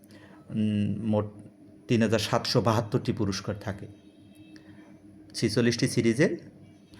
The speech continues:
তিন হাজার সাতশো বাহাত্তরটি সাধারণত পুরস্কার ঘোষণা করা হয়ে থাকে। তো প্রাইজ বন্ডটা, এটার আগে জেনে রাখি প্রাইজ বন্ডটা কী। প্রাইজ বন্ড হচ্ছে, আহ, বাংলাদেশ সরকার কর্তৃক ঘোষিত যে বাজেট,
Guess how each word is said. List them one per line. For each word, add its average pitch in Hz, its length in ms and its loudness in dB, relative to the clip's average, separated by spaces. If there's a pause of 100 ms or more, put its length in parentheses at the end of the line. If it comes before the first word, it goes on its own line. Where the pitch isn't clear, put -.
(560)
তিন 113 160 2
হাজার 113 240 4
সাতশো 117 460 2
বাহাত্তরটি 104 640 0
সাধারণত 101 400 -4
পুরস্কার 107 440 -4 (600)
ঘোষণা 98 340 -2
করা 98 220 -6
হয়ে 98 180 -10
থাকে। 98 280 -16 (600)
তো 151 60 -4
প্রাইজ 143 380 4
বন্ডটা, 143 380 4
এটার 123 260 2
আগে 120 220 2
জেনে 117 240 0
রাখি 120 240 -2
প্রাইজ 110 260 0
বন্ডটা 110 200 -4
কী। 104 320 -4 (380)
প্রাইজ 123 260 6
বন্ড 131 140 4
হচ্ছে, 131 360 6 (400)
আহ, 107 340 4
বাংলাদেশ 120 340 6
সরকার 120 420 4
কর্তৃক 117 360 -2
ঘোষিত 104 380 -4
যে 110 140 0
বাজেট, 98 500 2